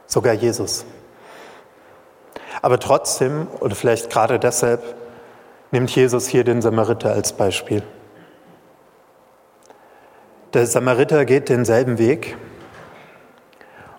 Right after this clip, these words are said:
und als er den Verletzten sieht, geschieht ein Wunder. Er empfindet ganz tiefes Mitleid.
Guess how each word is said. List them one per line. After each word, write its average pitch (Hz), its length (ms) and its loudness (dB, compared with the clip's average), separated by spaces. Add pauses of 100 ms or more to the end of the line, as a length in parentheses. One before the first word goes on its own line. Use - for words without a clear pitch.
(120)
und 127 440 -2
als 127 240 2
er 139 60 4
den 123 140 2
Verletzten 123 500 0
sieht, 123 300 -4
geschieht - 580 -2 (160)
ein 107 200 0
Wunder. 107 360 2 (1400)
Er 135 240 2
empfindet 135 580 0
ganz 127 280 0
tiefes - 340 0
Mitleid. 104 640 -2